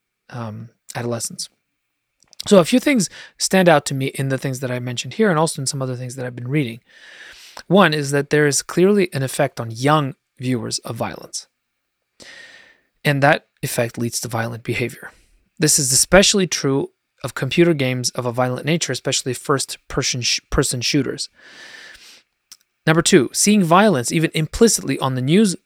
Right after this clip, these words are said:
also leads to violent behavior, and some of that violence is self-inflicted. Three, there is a disturbing connection between sexual pleasure and violence, and some suggestions there are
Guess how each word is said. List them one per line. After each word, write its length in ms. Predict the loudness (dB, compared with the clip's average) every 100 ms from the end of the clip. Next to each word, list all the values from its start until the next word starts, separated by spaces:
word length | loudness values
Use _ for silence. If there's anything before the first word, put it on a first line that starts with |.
| _
also 300 | 4 4 2
leads 260 | 0 0 -2
to 100 | -2
violent 380 | 0 0 -2 -4
behavior, 400 | 0 2 2 0
and 160 | 0
some 200 | -2 0
of 60 | 0
that 140 | -2
violence 400 | -2 -4 -4 -6
is 100 | -4
self-inflicted. 920 | -2 -2 -4 -10 -10 -10 -10 -14 -18 _ _
Three, 320 | 0 2 2 -2 -18 -16 -4
there 120 | 4 4
is 140 | 4
a 60 | 2
disturbing 520 | 0 4 4 4 2
connection 580 | 2 2 2 0 -4 -10 _ _ _ _ _ -8
between 340 | 0 2 2
sexual 440 | 4 4 2 -2
pleasure 420 | -2 2 4 4 -2
and 160 | -6
violence, 540 | -4 -4 -6 -10 -10 -8
and 260 | -6 -8 -10 _ -4
some 440 | 2 4 4 4
suggestions 680 | 0 2 4 4 0 -8 -16 _ -18 -6
there 140 | -2 4
are 300 | 6 6